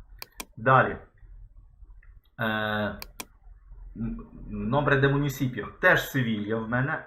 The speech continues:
але у вас повинно в вашій адресі, в ваших документах бути, що це за nombre de muni-, м, municipio, так? Яке у вас там воно, так?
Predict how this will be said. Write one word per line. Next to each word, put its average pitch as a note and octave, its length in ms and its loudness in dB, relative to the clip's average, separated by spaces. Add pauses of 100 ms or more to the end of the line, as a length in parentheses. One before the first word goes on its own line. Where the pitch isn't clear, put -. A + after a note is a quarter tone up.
(120)
але A2+ 240 2
у A#2 140 2
вас E3+ 260 8
повинно C#3 440 2
в A#2 60 -2
вашій C3+ 320 4
адресі, D#3 540 2
в C3 40 -4
ваших B2 300 0
документах G#2 600 -6
бути, C#3 400 -2 (260)
що - 280 2
це A#2 140 -2
за A2+ 100 2
nombre G#2+ 400 0
de G#2 80 0
muni-, G#2 380 -2
м, A2 500 -2 (100)
municipio, G2+ 580 -6
так? D3+ 340 2 (220)
Яке C3 340 4
у A2 120 4
вас - 140 -4
там - 220 -10
воно, B2+ 240 -10
так? F#3+ 280 2